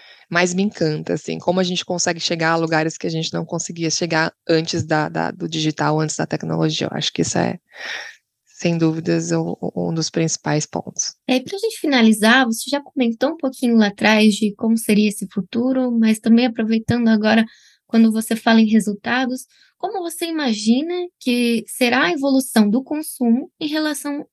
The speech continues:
Speaker 2: às expectativas do mundo e do consumidor conectado?
Speaker 1: Olha, tá até difícil de imaginar, né? Porque eu acho que as coisas tão acontecendo de forma tão rápida, é, a gente ficou realmente anos, é, né, durante aí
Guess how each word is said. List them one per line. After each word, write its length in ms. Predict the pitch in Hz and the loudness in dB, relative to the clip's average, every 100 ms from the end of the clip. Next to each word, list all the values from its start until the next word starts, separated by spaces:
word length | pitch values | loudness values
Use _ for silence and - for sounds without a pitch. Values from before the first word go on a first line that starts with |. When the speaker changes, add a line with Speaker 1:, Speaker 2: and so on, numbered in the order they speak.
| - | 0
Speaker 2:
às 320 | 294 339 302 | 4 4 2
expectativas 880 | - - 285 254 240 285 254 269 254 | -4 -4 -2 -2 -2 0 0 0 0
do 200 | 214 277 | 2 4
mundo 440 | 269 262 311 277 | 6 6 4 6
e 40 | 247 | 6
do 100 | 254 | 6
consumidor 580 | 247 233 226 226 214 220 | 2 4 6 6 4 2
conectado? 480 | 214 220 - 170 - _ _ _ - | 0 -2 -6 -8 -8 _ _ _ 0
Speaker 1:
Olha, 360 | 170 156 156 147 - - - - | 2 2 0 -4 -12 -20 -20 -10
tá 100 | 180 | -2
até 140 | 196 | 2
difícil 360 | 233 277 220 220 | 4 2 0 -4
de 100 | 190 | -2
imaginar, 500 | 196 190 196 170 143 | 0 2 2 0 -2
né? 180 | 160 165 | -4 -4
Porque 220 | 175 - | -4 0
eu 80 | 180 | 2
acho 160 | 180 - | 2 0
que 100 | 196 | -2
as 140 | 175 | -2
coisas 260 | 190 180 180 | -2 -2 0
tão 120 | 190 | 0
acontecendo 440 | 180 180 185 180 | 0 -4 -4 -4
de 120 | 180 | -4
forma 240 | - 180 180 | -4 -2 0
tão 140 | 214 | 0
rápida, 800 | 185 196 196 175 160 170 160 160 - | 2 0 0 -2 0 0 0 -2 -2
é, 600 | 165 160 160 160 160 160 | 0 0 0 0 2 2
a 40 | |
gente 260 | 160 175 - | 0 -2 -2
ficou 340 | 190 - 185 | -4 -2 -2
realmente 520 | 185 202 190 165 - | 0 0 -2 -4 -2
anos, 640 | 170 190 214 220 214 - - _ _ | 0 2 2 0 0 -4 -10 _ _
é, 220 | 226 170 - | -4 -4 -4
né, 280 | 170 196 190 | -2 0 0
durante 400 | 175 185 185 185 | 0 -2 -2 -2
aí 300 | 185 180 | -2 -4